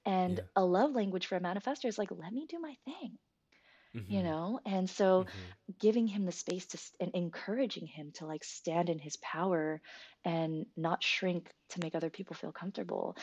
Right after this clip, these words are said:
Speaker 1: And so really learning and understanding about each other's designs gives us the opportunity to really give each other what we need in relation to each other.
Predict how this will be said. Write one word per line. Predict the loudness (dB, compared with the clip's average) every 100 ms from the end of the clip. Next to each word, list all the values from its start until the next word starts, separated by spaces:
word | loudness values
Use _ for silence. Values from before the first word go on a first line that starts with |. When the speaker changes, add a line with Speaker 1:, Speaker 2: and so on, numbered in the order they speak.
| -10 -4
Speaker 1:
And | 6
so | 8
really | 10 10 10
learning | 8 6 6 4
and | 0
understanding | -2 -2 -2 0 0 0
about | 0 -2
each | -2
other's | -2 -2
designs | -4 -6 0 2 4 2
gives | 0 0 0
us | -2
the | -2
opportunity | 0 -4 -4 -4 -4 -6
to | -4
really | -2 0 -2 -4 -14 -14 -4 8
give | 10 10
each | 4
other | 2 0
what | 0 -2
we | -4
need | -2 -2 -2 -2
in | -4 -4 -4
relation | -4 -2 -2 -2 -4
to | -6
each | -6 -4
other. | -4 -4 -8